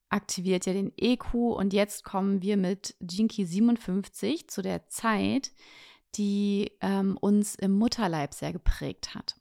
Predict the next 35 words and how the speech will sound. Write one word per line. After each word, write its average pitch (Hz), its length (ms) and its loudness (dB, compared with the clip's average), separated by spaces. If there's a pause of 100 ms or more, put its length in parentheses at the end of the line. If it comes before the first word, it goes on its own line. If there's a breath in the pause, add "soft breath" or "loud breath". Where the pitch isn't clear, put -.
(140)
Ja, 226 160 2
also 202 140 2
die 170 140 -4
drei 170 320 2
Trimester 190 640 0
der 190 160 -2
Schwangerschaft, 185 1120 -4 (500 loud breath)
um 190 140 2
die 180 160 -2
geht 226 160 0
es 220 140 2
eben 190 220 0
auch 160 280 4
mit 214 100 2
dem 185 140 2
Jinki 202 420 0
siebenundfünfzig. 185 1400 0
Und 185 160 -2
auch 175 160 4
das 202 260 -2
ist 196 160 -8
wieder 196 200 2
ein 208 240 2
Milz-Placement. 185 880 0
Also 180 240 -2 (340 loud breath)
im 196 140 0
Oktober 240 680 2
haben 208 220 0
wir 190 160 -6
ausschließlich 185 960 -2
Milz-Placements 180 1200 -2
aktiviert, 190 500 -8
was 190 120 -6
ich 170 160 -10
auch 151 200 -4